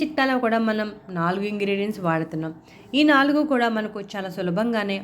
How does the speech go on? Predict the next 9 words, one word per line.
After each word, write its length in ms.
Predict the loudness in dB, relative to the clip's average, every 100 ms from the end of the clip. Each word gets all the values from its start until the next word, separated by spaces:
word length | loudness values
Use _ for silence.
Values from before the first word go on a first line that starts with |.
| -2
అందుబాటులో 640 | 0 2 2 0 0 -2 -4 -4 -4
ఉంటాయి. 340 | -2 -4 -4 -8 -20 -20 -20 -6 0
కాబట్టి 400 | 2 0 -2 -6 -8 -16 -20 _ _ _ _ -20 -20 -2 2
ఈ 40 | 4
చిట్కాను 340 | 2 0 0 0 0
కూడా 180 | 0 -2 -6 -20 _ _ _ _ -8
చేయడానికి 500 | -2 2 2 2 -2 -6 -14 -20 -20 -20 -20 -20 -20 -20 -20 -20 -20 -20 -20 -20 -20 -8 0
ప్రయత్నం 360 | 0 0 -2 0
చేయండి. 380 | 2 0 -2